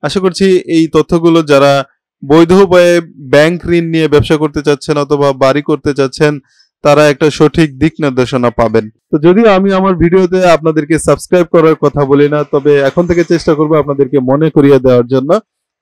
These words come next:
যদি ভিডিওগুলো ভালো লাগে তাহলে সাবস্ক্রাইব করবেন, লাইক করবেন, আর যদি ভালো না লাগে তাহলে ডিসলাইক করার অপশনটা আপনার জন্য চালু রয়েছে, আপনি সেটাও অনুসরণ করতে পারেন। বাংলাদেশে মোট পাঁচটা ইসলামী ব্যাংক রয়েছে, বাংলাদেশ ইসলামী ব্যাংক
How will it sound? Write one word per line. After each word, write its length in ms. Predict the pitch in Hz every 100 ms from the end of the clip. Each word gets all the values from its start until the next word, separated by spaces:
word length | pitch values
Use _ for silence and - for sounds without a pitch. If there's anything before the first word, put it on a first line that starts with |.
| -
যদি 200 | 139 147
ভিডিওগুলো 440 | 147 156 160 170
ভালো 240 | 151 156
লাগে 180 | 165 165
তাহলে 440 | 165 156 160 147 - -
সাবস্ক্রাইব 420 | 143 - 170 165
করবেন, 420 | - 165 170 175 170 _ _ _
লাইক 280 | 143 151 175 -
করবেন, 300 | 190 180 208
আর 80 | 196
যদি 220 | 175 175
ভালো 300 | 147 151 160
না 180 | 151 147
লাগে 220 | 143 147
তাহলে 300 | 151 143 139
ডিসলাইক 480 | 131 156 143 170 160
করার 200 | 165 147
অপশনটা 420 | 131 - 143 135
আপনার 200 | - 139
জন্য 200 | 131 127
চালু 300 | 147 135 131
রয়েছে, 220 | 131 156
আপনি 200 | 165 147
সেটাও 340 | - 131 131
অনুসরণ 560 | 127 135 131 120 117 113
করতে 280 | 117 127 123
পারেন। 260 | 120 113 113 _
বাংলাদেশে 460 | 170 190 208 214 233
মোট 200 | 202 202 -
পাঁচটা 340 | 190 180 226
ইসলামী 340 | 202 - 185 180
ব্যাংক 240 | 156 151 156
রয়েছে, 400 | 139 135 170 190
বাংলাদেশ 520 | 170 156 151 156 -
ইসলামী 400 | 156 170 160 165
ব্যাংক 300 | 165 170